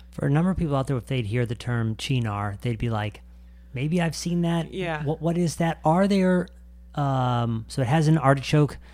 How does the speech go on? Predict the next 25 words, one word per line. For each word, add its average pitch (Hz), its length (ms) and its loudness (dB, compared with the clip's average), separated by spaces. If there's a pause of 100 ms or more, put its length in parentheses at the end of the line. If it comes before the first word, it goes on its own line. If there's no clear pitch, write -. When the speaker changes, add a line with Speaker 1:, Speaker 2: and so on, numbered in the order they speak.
(140)
Speaker 2:
Mm-hmm. 165 180 -8
Speaker 1:
base 147 320 2
to 139 220 2
it, 143 120 2
even 147 200 2
Speaker 2:
Yeah. 139 40 6
Speaker 1:
though 135 140 6
that 123 180 2
doesn't 139 220 0
necessarily 135 260 0
always 120 220 2
present 117 500 -4 (240)
in 120 100 -4
a, 117 140 -2
the 131 160 -4
boldest 120 560 -2
manner. 139 460 2 (720)
Is 190 360 2
there 127 580 2 (260)
a, 123 420 -2 (320)
and 117 300 -4
obviously 120 440 -2
sometimes 113 600 -4
I 139 180 0
can, 113 220 -2